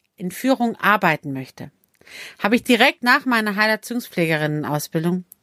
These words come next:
die Ausbildung zur Diakonin draufgesattelt. Heute arbeite ich in einer großen diakonischen Einrichtung und bin dort als Diakonin tätig. Diakone sind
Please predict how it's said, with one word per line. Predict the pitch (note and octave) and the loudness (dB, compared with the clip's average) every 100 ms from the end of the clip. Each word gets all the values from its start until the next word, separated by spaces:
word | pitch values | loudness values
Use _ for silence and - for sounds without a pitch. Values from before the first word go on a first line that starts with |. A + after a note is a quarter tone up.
| _ | _
die | F#3 | 0
Ausbildung | C#3+ G3 - G3+ G3 | 4 2 2 2 2
zur | - | -2
Diakonin | F#3 G#3 G#3 - E3+ F3+ F#3 | 2 4 2 2 4 4 2
draufgesattelt. | D3 C#3 - C#3 A2+ B2 D3+ - _ _ _ _ _ - - - - - _ _ _ _ _ _ - | 0 -2 -4 -8 -8 -10 -14 -20 _ _ _ _ _ -20 -20 -20 -20 -20 _ _ _ _ _ _ -2
Heute | F#3 G#3+ A#3+ C4 | 4 4 4 2
arbeite | F#3 G3 A3+ A3+ A3 | 4 4 4 2 0
ich | G#3 - | -6 -10
in | G3 | -8
einer | E3+ G3 G3 | -4 2 2
großen | F#3+ - B3 B3+ | 0 0 0 2
diakonischen | G3+ G#3 G3 A#3+ C4 B3 G#3+ | 0 0 0 2 2 0 -2
Einrichtung | F3+ A3+ D#3+ F3 - D3 D3 _ _ _ _ _ _ _ _ _ _ | 0 0 0 -2 -4 -10 -10 _ _ _ _ _ _ _ _ _ _
und | G3+ A3+ A#3+ - _ _ _ - | 2 4 4 0 _ _ _ 0
bin | B3 | 2
dort | A#3 B3+ C#4+ | 6 4 4
als | G#3+ G#3+ | 0 -2
Diakonin | - G3+ G3+ - F#3+ F#3 G3+ F#3+ | -4 0 0 -2 -2 0 0 -2
tätig. | D#3+ C#3 - _ _ _ _ _ _ _ - - - - _ _ _ | -6 -6 -10 _ _ _ _ _ _ _ -20 -20 -20 -20 _ _ _
Diakone | G#3+ A#3 - D4+ E4+ E4+ D4 | 2 4 4 4 4 2 -2
sind | - - A#3 A3+ - | -8 0 0 0 -6